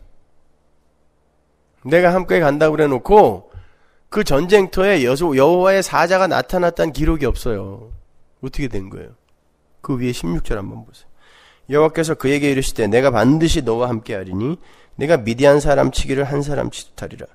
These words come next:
여기서 "반드시 너와 함께하리라"라는 어구 속에 "임하야"라는 말이 들어가 있는데, 거기서 쓰인 동사가 미완료 시제예요. 그러니까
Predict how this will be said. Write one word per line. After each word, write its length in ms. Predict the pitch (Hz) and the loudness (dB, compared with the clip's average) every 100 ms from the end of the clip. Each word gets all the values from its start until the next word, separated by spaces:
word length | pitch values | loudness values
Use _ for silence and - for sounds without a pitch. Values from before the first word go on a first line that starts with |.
| - _ _ - _ _ _ | -20 _ _ -20 _ _ _
여기서 360 | 135 160 185 - - | 0 2 4 2 0
"반드시 480 | - 151 175 208 | 0 0 2 2
너와 320 | 170 131 151 160 | 4 6 6 4
함께하리라"라는 1400 | 165 151 165 156 147 139 110 95 85 82 107 131 139 | 2 -2 -2 -2 0 2 2 0 -4 -8 -4 -2 0
어구 280 | 104 107 120 | -2 -4 -6
속에 440 | - 104 143 180 - | -8 -6 -2 -4 -2
"임하야"라는 1200 | 120 160 170 160 139 156 156 120 101 95 113 120 | 0 0 0 -2 0 2 4 4 0 -4 -6 -6
말이 200 | 113 110 | -6 -8
들어가 240 | 107 107 107 | -8 -8 -8
있는데, 520 | 95 98 151 104 95 - - _ _ | -8 -8 -6 -6 -10 -20 -20 _ _
거기서 240 | 156 180 | -4 -2
쓰인 240 | - 185 170 | 0 -2 -2
동사가 400 | 170 151 156 165 | -4 -2 -2 -2
미완료 560 | 113 120 156 165 160 | -2 -2 0 0 0
시제예요. 460 | 147 - 117 92 - | -4 -6 -8 -8 -8
그러니까 280 | 120 - | -4 0